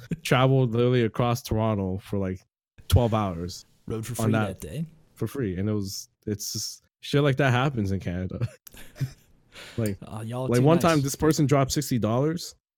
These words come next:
Speaker 2: in front of me. I was like, "Hey, you lost your sixty dollars, dude." And he turned around, he's like, "Don't worry about it."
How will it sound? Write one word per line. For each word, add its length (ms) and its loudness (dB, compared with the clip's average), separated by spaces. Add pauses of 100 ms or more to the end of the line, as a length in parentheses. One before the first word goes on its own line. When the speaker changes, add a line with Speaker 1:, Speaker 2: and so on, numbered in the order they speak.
(300)
Speaker 2:
in 60 -2
front 260 4
of 60 2
me. 180 -2 (640)
I 40 0
was 80 0
like, 100 6
"Hey, 140 8
you 140 6
lost 200 2
your 80 -2
sixty 300 -2
dollars, 380 4
dude." 380 0 (200)
And 120 4
he 120 4
turned 240 4
around, 220 6
he's 160 4
like, 200 4
"Don't 200 4
worry 240 4
about 340 0
it." 180 -6